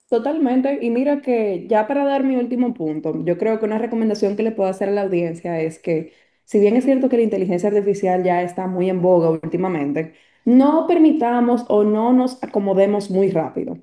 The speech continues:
Dígase, n-, mejor en vez de recurrir a ella para cada pequeña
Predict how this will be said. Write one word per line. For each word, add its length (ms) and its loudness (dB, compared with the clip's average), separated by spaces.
Dígase, 560 0
n-, 280 2
mejor 540 4
en 160 4
vez 180 4
de 680 2
recurrir 520 2
a 120 4
ella 320 2
para 220 -6
cada 300 0
pequeña 680 -2